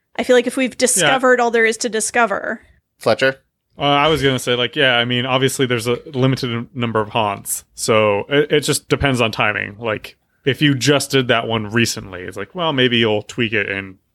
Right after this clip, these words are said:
Speaker 2: change it or something like that. But eventually you'll hit it again, and if it was six months ago when you last hit it, it's like, fine. Hopefully the people are different and the setup is different, so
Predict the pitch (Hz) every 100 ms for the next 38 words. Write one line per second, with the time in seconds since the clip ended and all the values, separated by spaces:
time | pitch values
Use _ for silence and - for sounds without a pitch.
0 | _ - 113 98 104 98 107 110 110 -
1 | 113 123 147 190 226 165 127 120 110 147
2 | 127 113 104 110 92 101 - _ _ -
3 | 110 - 104 104 - 131 170 180 139 120
4 | 110 107 113 113 110 104 - 107 107 101
5 | 104 - 139 98 104 - _ _ - 113
6 | 143 123 113 127 127 120 117 113 123 120
7 | 110 - 123 101 98 98 - 95 - _
8 | - 101 95 92